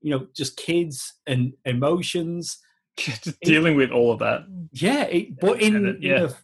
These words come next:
Speaker 1: in a fun way. But what is going on with this kid's mum? Like, why, why is she hiding <laughs> out the classroom anyway? Behind the tree and assaulting the officer? What's going on there?
Speaker 2: Because p-, m-, parents can be embarrassing, and that's, that's the whole thing.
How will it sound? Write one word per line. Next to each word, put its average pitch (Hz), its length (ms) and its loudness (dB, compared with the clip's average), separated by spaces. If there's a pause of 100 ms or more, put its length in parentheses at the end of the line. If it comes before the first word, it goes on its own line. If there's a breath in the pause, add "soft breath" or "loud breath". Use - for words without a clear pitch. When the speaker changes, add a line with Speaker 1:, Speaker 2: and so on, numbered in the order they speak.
(100)
Speaker 1:
in 151 140 -4
a 156 80 -2
fun 151 400 0
way. 127 360 -6 (840)
But 175 80 -2
what 277 260 4
is 294 120 4
going 220 300 4
on 220 100 0
with 185 100 -6
this 135 80 -6
kid's 135 280 -4
mum? 127 280 0 (260 soft breath)
Like, 175 160 -4
why, 202 220 4
why 214 160 2
is 294 80 0
she 294 100 -2
hiding 202 640 2
<laughs> - 80 -2
out 254 180 0
the 214 140 4
classroom 226 500 -2
anyway? 202 420 0 (280 loud breath)
Behind 180 260 4
the 170 60 2
tree 190 400 2
and 165 80 0
assaulting 190 400 2
the 165 80 2
officer? 180 340 0
What's 226 200 2
going 202 260 0
on 143 140 -2
there? 170 320 -4 (320)
Speaker 2:
Because 220 340 2 (100)
p-, - 80 -16 (120)
m-, 170 320 0 (180)
parents 208 480 4
can 190 240 0
be 190 280 2
embarrassing, 175 760 0
and 117 120 -6
that's, 127 460 -6
that's 135 360 -10
the 131 120 -2
whole 127 240 -2
thing. 123 220 -6